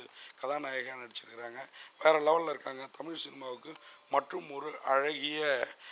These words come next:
அவங்க வந்து கிளாமருக்கும் ஏற்ற மாதிரி இருக்காங்க, குடும்ப பங்குக்கும் ஏற்ற மாதிரி இருக்காங்க. யூஸ் பண்ணிக்கலாம் நம்ம தமிழ் சினிமா, அந்த அளவுக்கு இருக்காங்க. யோகிராம் இதுல வில்லனா நடிச்சிருக்கிறாரு. கதாநாயகியனோட தந்தையா இந்த படத்தோட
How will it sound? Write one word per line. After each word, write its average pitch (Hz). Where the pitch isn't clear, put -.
அவங்க 160
வந்து 185
கிளாமருக்கும் 190
ஏற்ற 170
மாதிரி 170
இருக்காங்க, 151
குடும்ப 190
பங்குக்கும் 165
ஏற்ற 156
மாதிரி 147
இருக்காங்க. 127
யூஸ் -
பண்ணிக்கலாம் 123
நம்ம 113
தமிழ் 123
சினிமா, 120
அந்த 135
அளவுக்கு 131
இருக்காங்க. 120
யோகிராம் 170
இதுல 135
வில்லனா 160
நடிச்சிருக்கிறாரு. 120
கதாநாயகியனோட 147
தந்தையா 151
இந்த -
படத்தோட 143